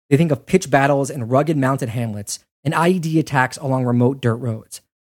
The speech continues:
It is important to also keep in mind the powerful traders, smugglers, and money launderers pulling the strings from the offices in Quetta,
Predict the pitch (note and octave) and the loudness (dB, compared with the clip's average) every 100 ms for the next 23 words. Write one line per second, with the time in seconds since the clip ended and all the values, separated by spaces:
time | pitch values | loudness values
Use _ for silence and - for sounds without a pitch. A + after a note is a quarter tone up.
0 | _ _ _ D#3+ E3 E3 - A3+ A#3 F3 | _ _ _ 2 2 2 4 4 4 0
1 | F3 E3+ D#3+ F3+ D#3+ C#3 C3 B2 - - | 0 0 -2 -4 0 2 2 0 -2 2
2 | F3 F3+ F#3 D3 C#3+ D3 C3 - _ _ | 2 2 -2 0 2 2 -2 -6 _ _
3 | - D#3 D#3+ D#3 C3+ A#2 A2+ _ _ C#3 | -2 2 2 4 2 2 -2 _ _ 0
4 | C#3+ D#3 E3+ C3 B2 A#2 A2 - _ _ | 4 4 4 4 2 2 -2 -8 _ _
5 | - A3 A3 G3+ F3 D#3+ - C#3 C3+ A#2+ | 2 2 2 0 0 0 0 0 2 0
6 | - D#3 B2+ A#2+ D3+ D#3+ F3 | -2 -4 -4 -2 2 2 0